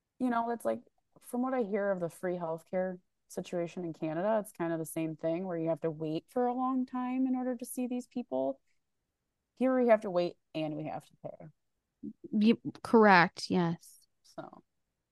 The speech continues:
Speaker 1: we're just super fuckity fucked. Uh, yeah, so that would be, that would be that. That's my Attagirl.
Speaker 2: Uh, forty minutes is a long ass time.
Speaker 1: Sure is. Sure is. To navigate that. Mm-hmm. Yep.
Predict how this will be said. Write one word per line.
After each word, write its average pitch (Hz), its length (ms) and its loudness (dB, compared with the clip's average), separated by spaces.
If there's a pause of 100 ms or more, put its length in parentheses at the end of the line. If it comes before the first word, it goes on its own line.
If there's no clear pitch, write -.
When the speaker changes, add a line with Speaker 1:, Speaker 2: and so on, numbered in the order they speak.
(160)
Speaker 1:
we're 180 140 -10
just - 240 -14 (580)
super 156 320 -14
fuckity - 380 -12
fucked. - 320 -16 (640)
Uh, 214 320 2
yeah, 320 260 4
so 196 280 0
that 202 180 2
would 196 160 -6
be, 214 400 -2 (1080)
that 196 140 -6
would 180 100 -8
be 175 100 -6
that. 185 360 0 (240)
That's 175 220 -10
my 170 140 -4
Attagirl. 160 580 0 (720)
Speaker 2:
Uh, 202 80 8 (100)
forty 339 280 12
minutes 269 260 12
is 196 120 6
a 196 60 10
long 190 280 10
ass 170 140 6
time. 190 380 2 (320)
Speaker 1:
Sure 269 300 0
is. - 160 -10 (600)
Sure 185 360 2
is. - 200 -12 (320)
To - 100 -10
navigate 160 480 -4
that. 135 280 -2 (440)
Mm-hmm. 247 220 -2 (760)
Yep. 170 140 -8